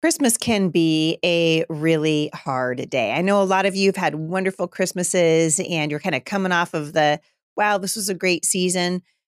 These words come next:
But I know that some of you really struggle around the holiday season. And it seems that, you know, we, we look forward to Christmas, but then it also can highlight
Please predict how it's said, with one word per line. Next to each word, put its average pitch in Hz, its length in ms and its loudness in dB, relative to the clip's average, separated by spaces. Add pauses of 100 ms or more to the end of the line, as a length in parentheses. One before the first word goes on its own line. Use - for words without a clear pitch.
(120)
But 220 100 2
I 214 100 2
know 220 360 2
that 180 180 0
some 214 100 0
of 196 120 -2
you 180 160 -2
really 156 240 0
struggle 143 420 -2
around 139 640 -4
the 151 240 0
holiday 139 400 -2
season. 143 540 -6
And 208 420 0
it 208 140 0
seems 240 500 0 (400)
that, 202 160 0
you 208 80 2
know, 202 100 2
we, 190 200 -2
we 208 160 -2
look 214 220 -2
forward 190 420 0 (100)
to 156 460 -2 (400)
Christmas, 156 560 -4
but 165 200 -6
then 185 120 0
it 180 100 2
also 147 840 2 (120)
can 156 260 -8
highlight 175 840 -2